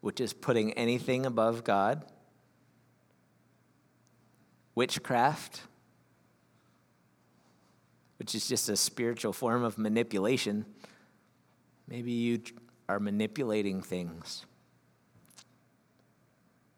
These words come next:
Hatred, discord, jealousy, fits of rage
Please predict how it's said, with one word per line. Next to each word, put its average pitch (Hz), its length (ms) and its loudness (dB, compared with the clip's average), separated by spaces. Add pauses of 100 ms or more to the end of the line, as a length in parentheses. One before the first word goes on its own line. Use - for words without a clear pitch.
(140)
Hatred, 131 500 -4 (2000)
discord, 131 680 0 (1120)
jealousy, 120 720 2 (1600)
fits - 480 -2
of 120 160 -2
rage 127 640 2